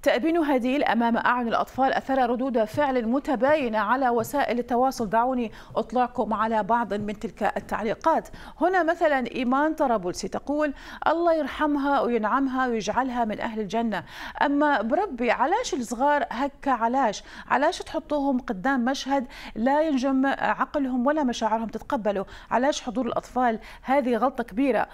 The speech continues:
والمفروض ما تصيرش، خاطر تبعاتها كبيرة على نفسيتهم". أما لطفي ت-، يدون كاتبا:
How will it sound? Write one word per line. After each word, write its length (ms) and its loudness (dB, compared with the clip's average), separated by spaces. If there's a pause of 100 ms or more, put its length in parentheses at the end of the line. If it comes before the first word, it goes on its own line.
(200)
والمفروض 840 -2
ما 200 2
تصيرش، 500 -2
خاطر 440 0
تبعاتها 640 0
كبيرة 440 0 (280)
على 280 0
نفسيتهم". 600 -8 (460)
أما 160 4
لطفي 540 0
ت-، 80 -6
يدون 680 0
كاتبا: 580 -2